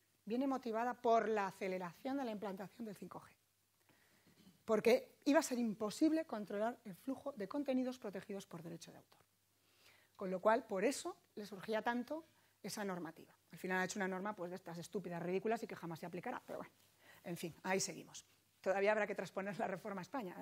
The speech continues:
Aquí también estamos como maracas en ese sentido. Em, no hay recursos para afrontar la utilización de la tecnología con cinco G. Las leyes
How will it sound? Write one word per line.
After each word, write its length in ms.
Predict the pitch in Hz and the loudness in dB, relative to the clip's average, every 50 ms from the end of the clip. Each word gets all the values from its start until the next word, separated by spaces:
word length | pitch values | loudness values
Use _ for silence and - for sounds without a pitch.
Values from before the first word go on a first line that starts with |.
| 175 | -12
Aquí 140 | 190 - - | -10 -8 -6
también 220 | 185 185 185 185 180 | -6 -4 -4 -4 -6
estamos 260 | 160 - 190 196 185 | -6 -6 -6 -6 -6
como 160 | - 190 180 | -6 -6 -6
maracas 380 | 170 139 151 165 - 160 160 185 | -6 -6 -8 -10 -12 -14 -12 -10
en 60 | 180 | -10
ese 160 | 165 - 180 | -10 -10 -10
sentido. 280 | 170 160 165 160 160 - _ _ - - - - - - - - - - - _ - | -12 -12 -14 -18 -20 -20 _ _ -20 -20 -20 -20 -20 -20 -20 -20 -20 -20 -18 _ 6
Em, 680 | 247 247 247 240 233 226 226 226 226 220 214 226 240 - - _ _ _ _ _ _ - | 8 8 10 10 8 8 6 6 4 2 0 0 -2 -6 -12 _ _ _ _ _ _ 2
no 220 | 247 254 262 269 | 6 8 8 10
hay 140 | 269 311 349 | 10 8 8
recursos 480 | 294 233 214 - 269 285 - - 202 - | 6 2 0 0 -2 -2 -2 -4 -6 -2
para 160 | - 214 202 | 0 0 0
afrontar 540 | 180 - 226 208 196 180 - 254 254 233 196 | 2 2 0 0 2 4 6 6 6 6 4
la 100 | 196 185 | 0 -2
utilización 520 | 180 208 190 185 - 185 - - 214 208 | -2 -4 -4 -4 -6 -8 -8 -6 -4 -2
de 60 | 202 | -2
la 120 | 196 190 185 | -2 -2 -4
tecnología 500 | 196 185 185 180 180 170 - 202 180 175 | -6 -6 -6 -6 -6 -6 -6 -6 -6 -6
con 140 | 175 165 | -8 -10
cinco 240 | - 185 175 - - | -12 -12 -14 -16 -18
G. 100 | - - - _ _ _ _ _ _ _ _ _ _ _ _ _ _ _ _ _ _ | -20 -20 -20 _ _ _ _ _ _ _ _ _ _ _ _ _ _ _ _ _ _
Las 180 | - 208 202 185 | -2 -2 0 2
leyes 360 | 220 220 233 269 294 - - | 2 2 2 0 0 -2 -8